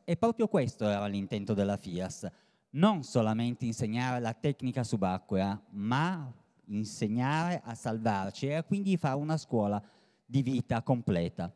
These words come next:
Come ricordava il di-, direttore della scuola, siamo nati nel sessantotto, un piccolo sparuto gruppo che poi nel settantadue ha, ehm, depositato il primo statuto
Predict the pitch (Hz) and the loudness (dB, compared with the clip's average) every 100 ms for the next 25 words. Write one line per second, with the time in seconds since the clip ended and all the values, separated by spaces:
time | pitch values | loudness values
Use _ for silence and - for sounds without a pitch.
0 | _ _ _ _ _ _ _ _ _ _ | _ _ _ _ _ _ _ _ _ _
1 | _ _ - 143 139 139 135 123 123 123 | _ _ 0 4 4 4 4 4 4 2
2 | 120 117 117 127 117 120 117 131 127 139 | 4 2 2 0 0 -2 2 0 2 0
3 | 131 123 123 - 156 139 - 107 110 113 | 2 0 0 2 2 2 -2 -2 -2 -2
4 | 117 110 104 107 107 113 110 107 139 120 | -2 -2 0 -2 -4 -6 -6 -2 0 0
5 | - 104 101 98 - - 110 107 - 101 | 0 -2 -2 -4 -8 -6 -4 -4 -4 -4
6 | 107 110 110 120 151 - 113 104 123 117 | -2 -4 -2 -2 -2 -4 -4 -2 -2 -2
7 | 113 120 - 131 156 147 151 151 131 - | -4 -6 -4 -2 0 2 2 2 0 -8
8 | _ _ 135 120 127 - 117 107 98 95 | _ _ -2 -2 -2 -2 0 0 0 0
9 | 90 90 90 85 110 _ _ _ _ _ | -2 -2 -4 -6 -12 _ _ _ _ _
10 | _ _ - - 139 143 127 127 104 98 | _ _ -20 -2 2 4 2 2 2 2
11 | 107 104 120 127 - 123 139 156 - 165 | 2 2 0 0 -2 -2 0 0 2 0